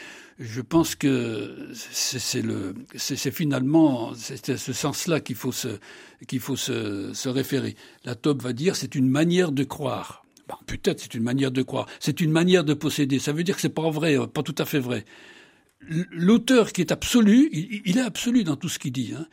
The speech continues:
L'auteur qui est absolu, il vous dit, <clears throat> c'est la réalité, hein. Ce matin, dans, euh, j'ai, parce que j'ai, c'est les, à la messe, j'étais ce matin, j'ai célébré, euh, l'é-, l'évangile, c'est Jésus qui dit aux disciples, euh, ils sont épatés parce que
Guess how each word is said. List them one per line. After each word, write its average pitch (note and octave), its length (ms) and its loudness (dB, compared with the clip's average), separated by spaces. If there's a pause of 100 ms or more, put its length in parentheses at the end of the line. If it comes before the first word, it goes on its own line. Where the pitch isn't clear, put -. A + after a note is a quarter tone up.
(160)
L'auteur F#3+ 260 2
qui F#3+ 80 -4
est F3 80 0
absolu, F3 280 2
il D3+ 140 0
vous D#3+ 120 0
dit, C4 180 4 (200)
<clears throat> D3 220 4
c'est B3 280 2
la G3+ 160 4
réalité, A2+ 560 -6 (120)
hein. D3+ 80 -6 (520)
Ce - 120 2
matin, G3 440 4
dans, A#2 500 0
euh, A2+ 340 -10
j'ai, A2 300 -12
parce A2 200 -14
que C3+ 120 0
j'ai, G2+ 220 -4
c'est A#2+ 160 -6
les, G#2 580 -10
à A2+ 60 -6
la A2 100 -2
messe, E3 220 0
j'étais G2 200 -10
ce - 80 -10
matin, E3+ 260 -4
j'ai D#3 60 0
célébré, B2+ 600 -4
euh, G#2+ 120 -8
l'é-, A2 220 -14
l'évangile, A2+ 680 -2 (440)
c'est A#2 260 -2
Jésus D#3 340 2
qui B2 160 -4
dit E3 120 0
aux C#3+ 80 4
disciples, - 560 0
euh, G#2+ 440 -4 (440)
ils A#2+ 140 -8
sont C3 180 0
épatés B2+ 420 -2
parce B2+ 240 -8
que G#2+ 360 -6